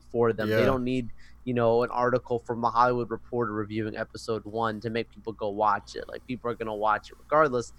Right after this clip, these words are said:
Speaker 1: And I completely agree. I think, I don't think they need to have any marketing. I think that's, to me, the best answers. It's a, probably a mixture of both the marketing and the, uh, and the spoilers, because I'm sure there's plenty of things that,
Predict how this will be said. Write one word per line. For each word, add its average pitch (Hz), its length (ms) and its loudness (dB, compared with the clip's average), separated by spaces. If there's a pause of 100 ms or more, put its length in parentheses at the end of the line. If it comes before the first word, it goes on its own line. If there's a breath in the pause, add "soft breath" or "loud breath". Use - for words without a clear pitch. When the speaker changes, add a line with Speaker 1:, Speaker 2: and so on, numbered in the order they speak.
(340 soft breath)
Speaker 1:
And 156 80 6
I 185 100 8
completely 180 380 4
agree. 143 420 2
I 117 80 2
think, 135 400 -4 (100)
I 135 200 2
don't 143 180 2
think 147 160 0
they 139 120 2
need 123 320 0
to 120 100 2
have 113 240 4
any 110 100 -2
marketing. 110 460 0
I - 20 -4
think 117 200 -6
that's, 117 340 2
to 123 80 0
me, 120 160 0
the 107 100 -2
best 110 300 2
answers. 113 480 -4 (260 soft breath)
It's 123 160 -2
a, 127 80 2
probably 135 280 8
a 131 40 4
mixture 135 320 2
of 123 100 4
both 127 260 6
the 127 80 0
marketing 127 600 2
and 120 380 2
the, 113 260 0
uh, 110 240 2 (400)
and 123 180 -2
the 110 60 0
spoilers, 110 640 0
because 113 240 -4
I'm 107 100 -6
sure 117 200 -6
there's 107 160 -6
plenty 110 320 -4
of 107 80 -6
things 107 340 -8
that, 107 220 -2